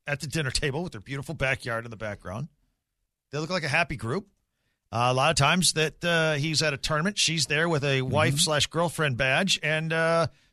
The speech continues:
Speaker 1: so I've seen her kids, uh, Charlie, and, uh, it was like she was, she was,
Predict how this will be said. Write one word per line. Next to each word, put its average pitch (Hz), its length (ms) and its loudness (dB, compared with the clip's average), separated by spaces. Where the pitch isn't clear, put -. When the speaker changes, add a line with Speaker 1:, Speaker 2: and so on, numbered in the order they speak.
Speaker 1:
so - 220 0
I've 147 180 0
seen 160 240 0
her 165 100 0
kids, 170 460 0
uh, 156 380 2
Charlie, 175 460 2
and, 165 180 0
uh, 160 220 4
it 165 80 -8
was 160 120 2
like 180 160 4
she 185 180 2
was, 160 240 2
she 147 100 -4
was, 170 140 2